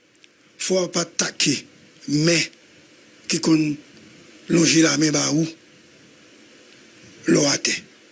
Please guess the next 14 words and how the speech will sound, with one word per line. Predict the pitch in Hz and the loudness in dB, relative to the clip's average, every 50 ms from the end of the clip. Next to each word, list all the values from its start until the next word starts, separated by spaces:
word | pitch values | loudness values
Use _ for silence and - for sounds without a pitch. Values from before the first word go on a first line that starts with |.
| - - - - - - - - - - - - - - - - - - - - - - - - - - - - - - - - - - - - - - - - - - - - - - | -20 -20 -20 -20 -20 -20 -20 -20 -20 -20 -20 -20 -20 -20 -20 -20 -20 -20 -20 -20 -20 -20 -20 -20 -20 -20 -20 -20 -20 -20 -20 -20 -20 -20 -20 -20 -20 -20 -20 -20 -20 -20 -20 -20 -8 -4
Si | - - 214 | 0 0 2
je | 185 233 247 | 2 2 2
dis, | 240 247 247 240 | 2 4 4 2
ah, | - - - - _ _ _ _ _ _ _ _ _ _ _ _ _ _ _ _ _ _ _ _ _ _ _ _ _ _ _ _ - _ _ - - - - - - - | 2 0 -4 -14 _ _ _ _ _ _ _ _ _ _ _ _ _ _ _ _ _ _ _ _ _ _ _ _ _ _ _ _ -20 _ _ -20 -20 -20 -20 -20 -16 -10
ou | - 170 | -6 -2
gen | 151 196 190 190 | -2 0 -2 0
pillon | - 208 208 208 214 220 220 | 2 2 4 4 4 2 2
sur | - - - 220 202 | 2 0 0 0 -2
rue, | 175 151 135 - - - _ _ _ _ _ _ _ _ _ _ _ _ _ _ _ _ - - - - _ _ _ _ _ _ - - - - - - - - - | -2 -4 -8 -12 -16 -20 _ _ _ _ _ _ _ _ _ _ _ _ _ _ _ _ -20 -20 -20 -20 _ _ _ _ _ _ -20 -20 -20 -20 -20 -20 -8 -2 0
ou | 185 | 0
bien | 170 175 196 190 | 2 2 2 4
non, | 185 185 185 175 165 - - - | 4 4 4 2 2 -2 -6 -4
non, | 156 160 165 165 160 - - - | 0 2 2 2 2 -2 -6 -6
non, | 165 170 170 165 156 | -2 0 2 2 0